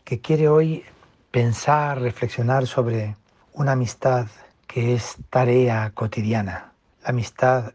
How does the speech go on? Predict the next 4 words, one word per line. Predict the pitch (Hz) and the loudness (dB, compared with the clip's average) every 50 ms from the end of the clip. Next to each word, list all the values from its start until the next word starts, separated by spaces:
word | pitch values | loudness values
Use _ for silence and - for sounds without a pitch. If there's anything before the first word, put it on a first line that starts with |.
| _ _ | _ _
con | - 127 117 113 110 107 104 104 104 - _ _ _ _ - | -4 -2 -2 -2 -2 -4 -6 -8 -10 -14 _ _ _ _ -20
Jesús, | - - - 117 - - - 147 127 107 - - - - - - - - - _ _ _ _ - - | -12 -8 -6 -6 -4 -2 -2 -2 -2 -4 -6 -12 -16 -16 -18 -18 -20 -20 -20 _ _ _ _ -12 -8
Jesús | - 123 - 160 135 - 127 | -8 -4 -2 -2 -2 -2 -2
amigo. | 123 131 143 135 113 98 87 | -2 0 -2 -2 -4 -4 -8